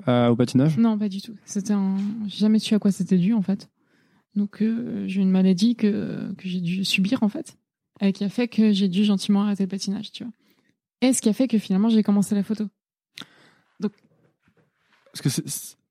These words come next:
Speaker 1: à l'époque, toi, tu rêvais, genre, de, de faire, euh, d'être patineuse artistique de haut niveau, enfin, de, en
Speaker 2: Bah, comme toutes les petites filles à qui
Speaker 1: D'accord.
Speaker 2: tu mets des jupettes et des patins, quoi. C'est un truc, euh,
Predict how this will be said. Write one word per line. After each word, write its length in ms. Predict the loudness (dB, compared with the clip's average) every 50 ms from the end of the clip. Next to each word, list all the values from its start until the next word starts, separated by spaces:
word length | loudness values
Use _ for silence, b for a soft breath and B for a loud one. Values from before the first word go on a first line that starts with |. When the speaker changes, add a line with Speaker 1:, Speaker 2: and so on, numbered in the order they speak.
| _ _ -2 2
Speaker 1:
à 60 | 2
l'époque, 260 | 2 2 2 -2 -2
toi, 120 | -2 -4 -4
tu 180 | -2 -2 -2 2
rêvais, 320 | 2 2 4 4 2 2
genre, 160 | 2 0 0
de, 160 | 2 0 0
de 180 | 2 2 0 0
faire, 220 | 0 -2 -2 0
euh, 180 | 2 2 2 0
d'être 160 | 0 -2 -4
patineuse 440 | -2 -6 -4 -2 0 2 2 2 2
artistique 380 | 0 -4 -6 -8 -2 -2 0 0
de 80 | 0 0
haut 100 | 0 2
niveau, 280 | 2 2 4 4 4 4
enfin, 240 | 4 2 0 0 2
de, 360 | 2 2 4 4 2 2 0 -2
en 640 | -4 -10 -12 -14 -12 -10 -10 -10 -8 -10 -12 -10 -6
Speaker 2:
Bah, 120 | -4 -4 0
comme 180 | 2 2 2
toutes 180 | 2 0 0 0
les 80 | 0 -2
petites 220 | -2 -6 -10 -8
filles 200 | -6 -4 0 2
à 20 | 2
qui 40 | 2
Speaker 1:
D'accord. 200 | 2 0 0 2
Speaker 2:
tu 60 | 2
mets 80 | 2
des 120 | 4 2 2
jupettes 400 | 2 2 2 2 0 0 0 -2
et 380 | -2 0 2 2 2 2 2
des 120 | 0 0 0
patins, 300 | 0 0 0 2 0 0
quoi. 200 | 2 0 0 0 -2
C'est 140 | -4 -6
un 140 | -6 -4 -6
truc, 260 | -6 -6 -8 -6 -4
euh, 300 | -4 -4 -4 -4 -6 -6